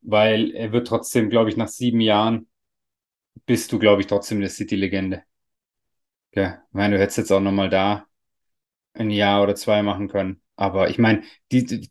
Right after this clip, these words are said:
diesen Vertrag, den der bei Barcelona kriegt, zwei plus eins oder so, also quasi drei Jahre,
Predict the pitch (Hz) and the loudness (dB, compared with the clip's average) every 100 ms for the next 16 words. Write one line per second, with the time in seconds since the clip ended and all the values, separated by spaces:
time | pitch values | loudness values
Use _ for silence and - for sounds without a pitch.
0 | - 123 113 104 113 104 139 - 110 92 | -2 2 4 4 4 4 4 2 0 2
1 | 135 120 117 107 107 123 139 - 123 - | 2 4 4 4 0 2 0 0 -4 -4
2 | - 104 - 117 120 120 104 104 135 143 | -12 -12 0 2 4 2 0 0 0 0
3 | 127 117 113 107 110 110 110 98 101 113 | -2 0 0 -2 -2 0 0 -2 0 2
4 | 107 117 113 120 | 2 2 0 -6